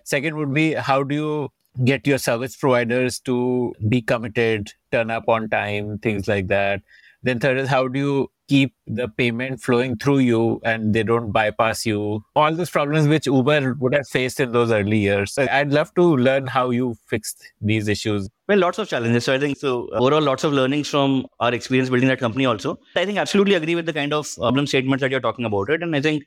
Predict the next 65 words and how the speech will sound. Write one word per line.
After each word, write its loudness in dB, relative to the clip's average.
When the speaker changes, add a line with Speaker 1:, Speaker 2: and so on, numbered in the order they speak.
Speaker 2:
even 2
while 2
building -2
the -4
company, 0
we 2
really 2
used 0
to 2
look 2
up 0
to 4
Uber 2
as 0
the 0
gold 0
class 0
of -8
how 2
to -2
build 2
a 2
scalable, 2
hyperlocal 0
kind 0
of -4
a -4
company. -8
On-demand 0
services, -4
hyperlocal -6
services 0
were 2
booming 2
at 0
that 0
time. 0
And 2
I 2
think 4
Uber 2
had 0
solved 2
a 0
lot 2
of -4
problems 2
wh-, -6
which -4
we 2
were 2
talking -2
about. -4
But -2
Speaker 1:
Uh, -8
Urban 0
Clap 0
also 0
launched 2
around 2
the 2
same -2
time, -2
right? -2
Like, -2